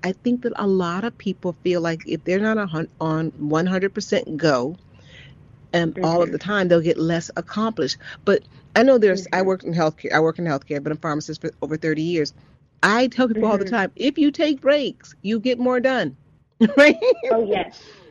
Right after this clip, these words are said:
Speaker 1: If you, you know,
Speaker 2: One hundred percent.
Speaker 1: w-, when you allow yourself to rest, you get more done. I have to remind myself of that sometimes because there's this, there's this, uh, pace that the world moves at, which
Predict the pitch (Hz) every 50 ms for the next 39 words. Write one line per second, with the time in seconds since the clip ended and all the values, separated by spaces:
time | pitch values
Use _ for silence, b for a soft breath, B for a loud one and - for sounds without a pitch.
0 | - _ - - - _ - 359 427 262 381 392 381 403 - 294 381 359 247 247
1 | 359 320 359 339 320 269 - - 196 196 - 214 208 214 247 269 254 - 226 202
2 | 214 277 311 339 320 302 285 285 285 269 247 - 226 220 202 220 226 240 247 262
3 | 262 247 240 240 240 233 233 - - 233 233 226 _ - - 226 214 202 - 233
4 | 240 240 214 - - 208 190 196 214 202 - 214 214 214 220 262 247 - 262 285
5 | 320 - 262 240 233 240 240 247 254 254 285 320 320 - 214 180 - - 151 156
6 | 135 - - 165 160 160 175 170 165 160 190 185 202 185 - B B B B -
7 | 220 214 190 - 220 233 214 - - - - 214 214 214 208 208 185 - 202 208
8 | 190 - - _ _ _ - 185 180 175 - - - 214 226 240 214 - - 208
9 | 190 - _ - 180 170 165 160 151 _ - b b b b b b - 202 240
10 | 277 294 285 254 220 - - 190 185 175 165 160 156 151 151 - 165 156 160 160
11 | - 180 185 -